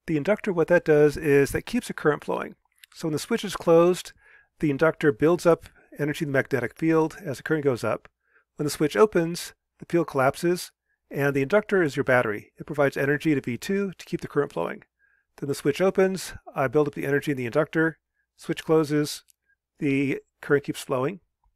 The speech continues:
That's one way to think of it. Another way to think of it is,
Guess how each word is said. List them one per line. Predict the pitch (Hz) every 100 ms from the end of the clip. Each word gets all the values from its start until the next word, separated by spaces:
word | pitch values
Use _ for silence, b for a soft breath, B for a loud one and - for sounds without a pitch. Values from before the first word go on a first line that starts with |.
| _ _ _ _ _ _ _ _ - - b b b b b b
That's | 175 175
one | - 226
way | 214
to |
think | 151 156
of | 123
it. | 110 - - b b -
Another | 151 226
way | 254 220
to |
think | - 160
of | 143
it | 139 143
is, | 139 139 -